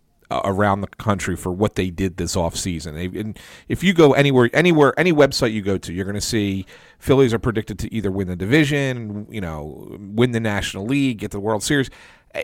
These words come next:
you know, at, at the very least, be a wild card. I mean,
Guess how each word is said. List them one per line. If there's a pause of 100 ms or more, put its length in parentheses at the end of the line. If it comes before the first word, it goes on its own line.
you
know,
at,
at
the
very
least,
be
a
wild
card.
I
mean,